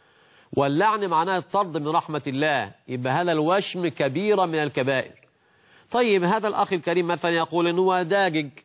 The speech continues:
عليه، يعمل إيه؟ الآن عرف إنه حرام وعايز يشيله. إذا كانت إزالته ممكنة من غير أذى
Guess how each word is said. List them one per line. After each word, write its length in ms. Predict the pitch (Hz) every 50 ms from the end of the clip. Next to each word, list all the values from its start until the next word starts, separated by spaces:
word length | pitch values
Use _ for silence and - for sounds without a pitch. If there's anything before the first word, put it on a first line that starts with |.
| - -
عليه، 520 | 123 139 151 156 160 160 156 151 147 143 - -
يعمل 380 | 147 165 190 180 175 165 156
إيه؟ 280 | 156 160 156 156 147 - - - -
الآن 260 | 139 143 147 180 175
عرف 340 | 165 151 180 185 170 147 160
إنه 160 | 147 147 139
حرام 380 | - 139 139 147 147 147 139 139
وعايز 280 | 131 139 156 156 143
يشيله. 420 | 139 123 - 139 131 120 107 101 95 - _ _ _ _ _ _ - - - - - - - -
إذا 220 | 135 127 147 147
كانت 460 | 135 - 190 190 208 202 196 185 -
إزالته 640 | - 170 160 147 165 165 165 180 196 190 - 190 185
ممكنة 560 | 170 170 160 147 127 - 196 196 185 170 160
من 240 | 151 151 156 151 151
غير 420 | 139 185 202 196 180 180 175 180
أذى 260 | 170 151 170 175 180